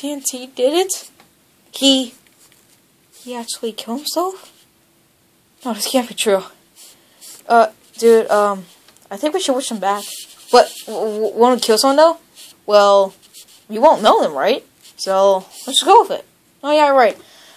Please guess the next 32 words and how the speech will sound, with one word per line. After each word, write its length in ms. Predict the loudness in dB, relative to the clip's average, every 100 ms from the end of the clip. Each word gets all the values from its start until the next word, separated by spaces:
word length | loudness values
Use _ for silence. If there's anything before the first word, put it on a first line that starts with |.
| -6
Alright, 260 | -4 -4 2
I 180 | 4 6
wish 180 | 4 2
we 60 |
were 60 | 2
still 220 | 4 2
in 80 | 2
T 140 | 0
N 60 | 0
T 160 | -2 -6
back. 340 | -6 -8 -12 _ _ _ 4
Ugh! 440 | 6 6 2 -4 -12 -20 _ _ _ _ _ _ _ _ _ _ -20 -16 -16 -8 -4 -2 -2 -4 0 -2 -2 -4 -6 -8 -8 -10 -20 -20 -20 -20 _ _ _ _ _ _ _ _ _ _ -20 -20 _ _ 0
Uh, 140 | 0 0
gu-, 140 | 2 4 4
hey, 200 | 4 6
guys, 300 | 6 6 4
thanks 180 | 0
for 160 | 2 2
reviving 540 | 4 6 6 6 2
me. 280 | -2 -2 -4 -12 _ 2
Oh, 120 | 4
no 140 | 4
problem, 240 | 6 4 4
Exploding 300 | 0 -2 -2
T 120 | -4
N 100 | -4
T. 280 | -4 -4 -6 -16 -20 -20 -4 4
Yeah, 200 | 6 6
w-, 240 | 4 0
w-, 240 | -8 -12 -14 -14
you 140 | -6 2
know, 420 | 4 6 4